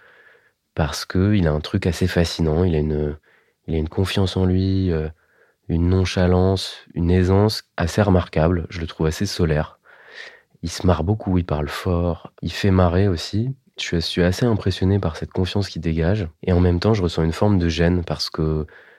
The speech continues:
comme il me parle beaucoup, je me retrouve obligé de lui répondre alors que, je sais pas, moi, quand je suis avec des gens que je connais pas trop, je suis un peu discret. Et donc, euh,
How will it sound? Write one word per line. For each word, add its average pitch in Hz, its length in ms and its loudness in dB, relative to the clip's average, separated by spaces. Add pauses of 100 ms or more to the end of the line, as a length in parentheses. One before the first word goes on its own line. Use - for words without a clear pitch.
(200)
comme 107 140 2
il 92 80 4
me 85 100 2
parle 98 280 2
beaucoup, 92 640 0
je 80 100 -4
me 80 60 -2
retrouve 85 300 -4
obligé 98 320 0
de 95 60 -2
lui 85 120 -2
répondre 92 460 2
alors 78 280 -4
que, 78 460 -2
je - 100 -18
sais - 80 -4
pas, 92 180 2
moi, 80 240 2
quand - 140 -14
je 85 60 -12
suis - 80 -2
avec 80 100 0
des 82 140 0
gens 90 100 0
que 90 80 -2
je - 60 -14
connais 82 180 0
pas 76 140 -2
trop, 95 480 2 (1120)
je - 80 -8
suis - 100 -6
un 78 80 -2
peu 80 140 -4
discret. 98 640 2
Et - 20 2
donc, 85 300 -4
euh, 82 180 0